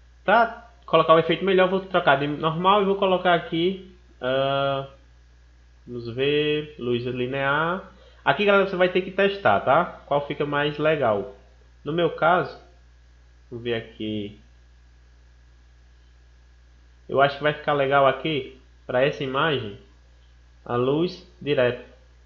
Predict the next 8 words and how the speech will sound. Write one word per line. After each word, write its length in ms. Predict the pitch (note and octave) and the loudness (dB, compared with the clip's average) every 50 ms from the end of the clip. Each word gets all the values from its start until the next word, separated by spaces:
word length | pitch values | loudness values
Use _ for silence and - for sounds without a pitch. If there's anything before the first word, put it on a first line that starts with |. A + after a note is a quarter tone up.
| _ _ _ _ - | _ _ _ _ -14
beleza? 400 | G2 G2+ A#2+ D3+ E3+ F3+ F#3+ F#3 - - - - | -8 -4 -2 -2 -2 -2 -6 -10 -14 -20 -16 -6
Vou 140 | B2 C3+ | -4 -2
renomear 460 | C#3+ D#3 D#3 D#3 D3+ D3+ D3+ D3 C#3+ C#3+ | -2 0 -2 -2 -2 -2 0 -2 -2 -2
aqui 160 | - - - | -4 -8 -4
também, 560 | - D#3+ D#3 D3 D3 D#3+ F#3 G3+ G3 - - - - - - - - | -4 -4 -2 -2 -2 -2 -2 -4 -6 -10 -18 -20 -20 -20 -20 -12 -10
fumaça. 560 | C3 B2+ B2 B2+ C#3 E3+ E3 - - F#3+ F#3 - - - - - - - - - - - - - - - - - - - - - - - - - _ - - _ _ _ _ _ _ _ _ _ _ _ _ _ _ - | -8 -6 -4 -4 -4 -4 -4 -6 -12 -12 -12 -14 -18 -20 -20 -20 -20 -20 -20 -20 -20 -20 -20 -20 -20 -20 -20 -20 -20 -20 -20 -20 -20 -20 -20 -20 _ -20 -20 _ _ _ _ _ _ _ _ _ _ _ _ _ _ -4
Essa 280 | - F#3+ G3+ - G#3+ | -2 -2 0 0 -2
fumaça 600 | G3+ - E3+ C#3 C#3 D3 D#3+ D3 - - - - | -4 -4 -6 -4 0 2 2 2 0 -2 -12 -18